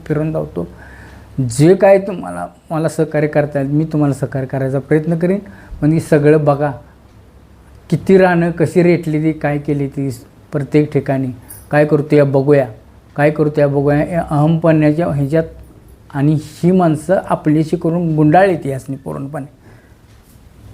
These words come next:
त्यासाठी मी आज तुमचं इथपर्यंत आला, धन्यवाद मानतो. माझी परिस्थिती माझ्या घरात राहायची,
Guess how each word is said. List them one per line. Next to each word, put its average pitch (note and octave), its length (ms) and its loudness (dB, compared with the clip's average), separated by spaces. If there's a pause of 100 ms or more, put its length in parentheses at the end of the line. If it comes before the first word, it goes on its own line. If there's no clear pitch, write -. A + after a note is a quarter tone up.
(560)
त्यासाठी D3+ 580 0 (800)
मी C3+ 80 2
आज C3+ 240 2 (1160)
तुमचं C3 520 -2 (240)
इथपर्यंत C3+ 480 2
आला, C#3 200 4
धन्यवाद C#3 520 0
मानतो. C#3+ 380 -2
माझी D3+ 260 -4
परिस्थिती C#3+ 500 -4
माझ्या D3 280 0
घरात C#3+ 280 -2
राहायची, D3+ 420 -2